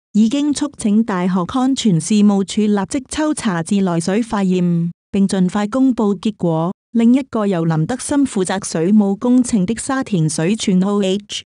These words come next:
昨日亦開始有政府人員上門抽驗水辦。有居民稱，搬入該 H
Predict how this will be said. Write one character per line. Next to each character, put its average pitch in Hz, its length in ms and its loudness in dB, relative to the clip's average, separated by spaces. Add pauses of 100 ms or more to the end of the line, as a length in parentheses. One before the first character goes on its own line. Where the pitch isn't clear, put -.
昨 254 160 -4
日 226 60 -4
亦 190 240 -2
開 247 440 -4
始 185 160 -6
有 180 160 0
政 226 240 2
府 220 200 0
人 190 260 2
員 170 180 2
上 165 260 0
門 185 280 4
抽 294 160 -2
驗 208 280 4
水 185 280 0
辦。 175 500 -2 (240)
有 185 180 -2
居 240 200 -2
民 190 240 2
稱， 277 460 0 (200)
搬 302 180 0
入 262 160 0 (100)
該 277 360 -2 (100)
H 247 300 -6